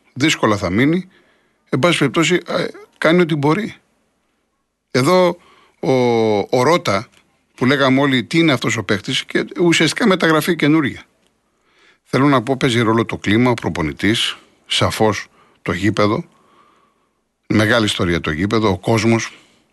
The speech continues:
που γεμίζει την, ε, Φιλαδέλφια. Αυτή τη στιγμή το κλίμα είναι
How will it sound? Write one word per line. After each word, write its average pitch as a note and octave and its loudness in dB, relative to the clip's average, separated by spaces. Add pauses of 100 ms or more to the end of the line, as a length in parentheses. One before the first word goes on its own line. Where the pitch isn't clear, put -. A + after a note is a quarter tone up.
που - -4
γεμίζει G#2 2
την, F2 -2
ε, D#2+ -4
Φιλαδέλφια. F#2+ -2 (580)
Αυτή D#3 0
τη G#3 2
στιγμή F3 2
το D#3+ -2
κλίμα F#3+ 2
είναι F3+ 0